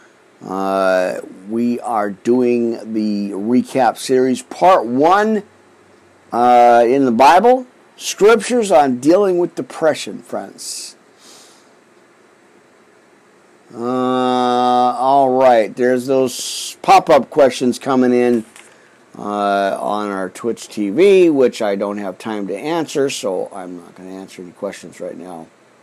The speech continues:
All right, so hold all your questions, Twitch T V. Please don't throw those crazy questions at me. Uh, I don't have time to answer 'em, so I got a lot to give you today.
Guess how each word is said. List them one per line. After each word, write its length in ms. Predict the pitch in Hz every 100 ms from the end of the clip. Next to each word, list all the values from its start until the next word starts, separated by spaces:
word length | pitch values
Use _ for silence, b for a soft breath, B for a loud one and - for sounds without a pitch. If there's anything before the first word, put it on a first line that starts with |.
| b b b b b b b b b b _ _ _ -
All 960 | 123 151 165 175 175 175 175 175 175 156
right, 400 | 170 196 170 123
so 120 | 143
hold 280 | 226 233 214
all 100 | 175
your 160 | 147
questions, 840 | 127 220 233 - 226 190 160 - -
Twitch 380 | - 339 - -
T 200 | 165 147
V. 680 | 156 160 156 151 147 139 - _ _
Please 460 | - 175 214 170 123
don't 260 | 117 104
throw 180 | - 113
those 300 | 110 107 - - _ _ _ _ _
crazy 360 | - - 135 101
questions 520 | - 123 113 117 107
at 180 | 117 120
me. 200 | 143 127 b b b b b _ -
Uh, 80 | 104
I 320 | 104 107 107
don't 140 | 110
have 140 | 101 -
time 240 | 107 98
to 100 | -
answer 380 | 101 98 - -
'em, 100 | - -
so 280 | - - - _ _ _ -
I 140 | 143
got 160 | 220 240
a 20 |
lot 300 | 208 220 208 _ _ _
to 120 | -
give 280 | 123 139 147
you 160 | 90 - _ -
today. 440 | 117 104 98 -